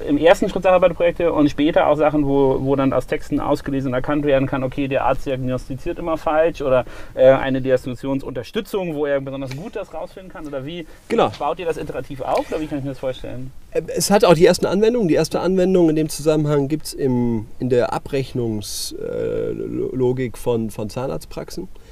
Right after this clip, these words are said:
Speaker 2: Als dass wir einen Partner haben in, in, äh, in Hamburg,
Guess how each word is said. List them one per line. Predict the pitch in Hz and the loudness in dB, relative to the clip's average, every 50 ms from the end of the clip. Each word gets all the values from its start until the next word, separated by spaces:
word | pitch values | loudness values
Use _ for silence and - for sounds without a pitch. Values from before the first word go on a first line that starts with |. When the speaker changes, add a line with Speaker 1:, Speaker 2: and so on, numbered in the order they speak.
| - - - - - - - - | -16 -16 -14 -12 -12 -12 -10 -8
Speaker 2:
Als | - 117 - | -6 -6 -2
dass | - 143 139 - | 0 0 0 2
wir | - - | 0 0
einen | 110 127 - | 0 -2 -2
Partner | - 135 131 156 - - 143 143 | -2 -2 -2 -2 -2 -2 -2 -2
haben | 151 147 151 151 156 143 - | -2 -2 0 0 0 -2 -2
in, | 110 127 127 123 120 117 113 113 110 - - - - - - - | -2 -4 -4 -2 -4 -4 -4 -6 -6 -8 -12 -14 -16 -16 -14 -10
in, | - 113 113 113 113 110 107 104 | -8 -6 -4 -4 -4 -4 -4 -4
äh, | 98 101 98 95 - | -4 -4 -6 -6 -8
in | - - 104 | -8 -6 -6
Hamburg, | 110 117 139 156 170 185 202 - | -4 -4 -2 -4 -4 -6 -8 -12